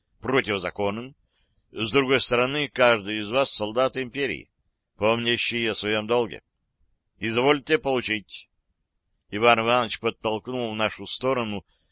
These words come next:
два толстых пакета из плотной крафт-бумаги. Там новые документы,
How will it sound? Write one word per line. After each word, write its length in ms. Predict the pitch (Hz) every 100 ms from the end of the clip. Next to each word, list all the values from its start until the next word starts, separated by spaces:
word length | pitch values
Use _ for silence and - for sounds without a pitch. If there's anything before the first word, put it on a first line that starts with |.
| _
два 320 | 87 107 110 107
толстых 460 | 117 104 - 98
пакета 480 | 98 92 120 135 110
из 420 | 95 92 87 -
плотной 520 | - 123 127 113 107
крафт-бумаги. 1000 | - 113 107 - 92 92 113 107 78 - _ _ _ _ _ _ _ _ _ _ _ -
Там 340 | 117 120 120
новые 320 | 117 113 113
документы, 720 | 104 107 104 101 101 - 113